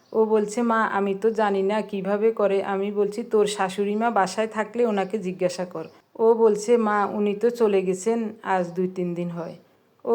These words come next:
বলছে, "মা, আপনি যেভাবে পারেন ওভাবে করেন, অবশ্যই স্বাদ হবে।" তখন ওনাকে বললাম, "তাহলে তিলের সাথে কিছু একটা দেই।" উনি বলছেন, "তাহলে ডাল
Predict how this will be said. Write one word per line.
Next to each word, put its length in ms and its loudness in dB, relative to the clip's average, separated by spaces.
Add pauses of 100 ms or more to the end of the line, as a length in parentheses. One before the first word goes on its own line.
বলছে, 360 2
"মা, 240 4
আপনি 380 0
যেভাবে 500 2
পারেন 400 2
ওভাবে 500 2
করেন, 360 4
অবশ্যই 540 -2
স্বাদ 340 -2
হবে।" 260 -8 (320)
তখন 380 0
ওনাকে 400 0
বললাম, 460 4
"তাহলে 420 2 (260)
তিলের 280 4
সাথে 340 -4
কিছু 360 -6
একটা 260 2
দেই।" 320 2
উনি 240 -2
বলছেন, 400 -2
"তাহলে 320 0
ডাল 280 4